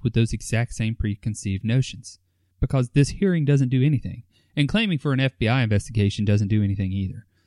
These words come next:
Those guys don't come down to a determining factor specifically from something like this thirty-five years ago, where you can't find any information from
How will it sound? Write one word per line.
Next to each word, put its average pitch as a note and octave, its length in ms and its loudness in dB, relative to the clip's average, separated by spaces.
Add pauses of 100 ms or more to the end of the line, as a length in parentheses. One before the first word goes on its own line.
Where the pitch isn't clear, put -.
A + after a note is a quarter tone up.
Those D3+ 180 4
guys D#3 220 2
don't C#3+ 220 2
come D3 200 -2
down B2+ 240 0
to B2 140 0
a A2 40 2
determining A2 520 0
factor C3+ 340 -4
specifically C#3+ 720 -6
from A#2+ 200 -2
something B2+ 320 -2
like G#2+ 180 -4
this B2 200 -2
thirty-five G#2 440 -4
years C#3+ 180 -2
ago, F2 200 -8 (300)
where C3 100 2
you C3 60 -4
can't F3+ 240 2
find D3 240 -2
any G3 180 2
information A#2+ 500 0
from - 140 -8